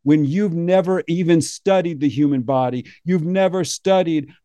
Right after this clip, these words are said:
physiology. You've never studied immunology.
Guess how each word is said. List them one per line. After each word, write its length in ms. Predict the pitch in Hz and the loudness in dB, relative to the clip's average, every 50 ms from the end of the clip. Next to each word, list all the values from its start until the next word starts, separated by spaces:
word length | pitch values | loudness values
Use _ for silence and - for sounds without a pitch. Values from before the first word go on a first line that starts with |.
| _ | _
physiology. 760 | - 170 160 143 143 147 143 139 131 123 123 123 120 107 110 | -2 -2 -2 0 0 0 2 2 2 0 -2 -2 -4 -4 -2
You've 160 | 135 151 143 | -2 -2 0
never 320 | 165 185 202 208 190 185 185 | 2 2 4 4 4 2 -2
studied 540 | - - - 202 202 196 185 180 170 - - _ _ _ - | -4 -2 -2 0 0 0 0 -2 -4 -6 -12 _ _ _ -4
immunology. 720 | 156 160 170 165 160 156 147 147 135 131 127 - 127 - | -2 0 0 0 0 0 0 0 0 0 -2 -4 -6 -8